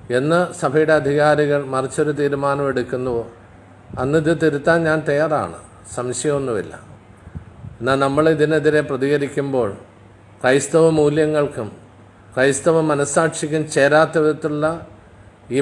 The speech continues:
പ്രത്യാഘാതമുണ്ടാക്കുന്ന ഒത്തിരിയേറെ സഭയെയും സഭാസമൂഹത്തെയും ഇകഴ്ത്താൻ ഇടയാക്കുന്ന വിധത്തിലുള്ള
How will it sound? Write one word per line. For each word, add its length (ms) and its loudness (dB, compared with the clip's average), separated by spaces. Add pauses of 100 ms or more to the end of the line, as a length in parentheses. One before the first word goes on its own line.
പ്രത്യാഘാതമുണ്ടാക്കുന്ന 1300 2
ഒത്തിരിയേറെ 680 2 (280)
സഭയെയും 560 0 (400)
സഭാസമൂഹത്തെയും 1000 0 (520)
ഇകഴ്ത്താൻ 500 2 (160)
ഇടയാക്കുന്ന 680 2
വിധത്തിലുള്ള 540 -4